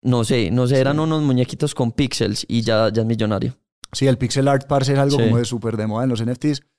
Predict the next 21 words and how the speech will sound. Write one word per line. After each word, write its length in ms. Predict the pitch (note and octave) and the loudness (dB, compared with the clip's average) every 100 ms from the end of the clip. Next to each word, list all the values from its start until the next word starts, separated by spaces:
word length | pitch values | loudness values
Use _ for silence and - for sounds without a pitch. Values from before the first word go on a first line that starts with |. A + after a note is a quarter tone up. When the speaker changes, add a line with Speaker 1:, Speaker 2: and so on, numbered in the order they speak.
| _ _ _ _ | _ _ _ _
Speaker 2:
Vos 160 | - A#2+ | -2 0
literalmente 480 | C#3 C3+ B2 C#3 C#3+ | 2 2 2 2 2
lo 100 | C3 | 0
que 100 | - | 0
haces 200 | A2+ C#3+ | -2 -2
es 60 | C3 | -2
que 80 | - | -2
coges 220 | B2+ A2+ | -2 0
una 140 | C3 | -2
colección. 540 | C3+ A#2+ A2+ B2+ A#2+ A#2 _ | -2 -2 -2 -2 -2 -6 _
Para 100 | A#2 | -6
hacer 140 | B2 | -4
una 120 | C#3 C#3+ | -4 -2
colección, 500 | B2 A#2 D3+ D3+ - - - | -2 -2 -4 -6 -8 -16 -6
haces 340 | A#2 A#2 A2 | -2 0 -2
como 640 | C#3 C3+ A#2+ A2+ G#2+ G#2 - _ - | 0 2 2 0 -2 -6 -10 _ -6
el 140 | B2 | -4
sombrero, 540 | A2 A#2 B2 D3+ D3 C#3+ | 0 0 2 2 4 2
la 160 | B2 | 2
ropa, 540 | B2 D3 C3+ C#3 C3 B2 | 2 0 2 2 2 2
el, 680 | A#2+ A#2 A#2 A2+ A2 G#2+ | 0 0 0 -2 -2 -6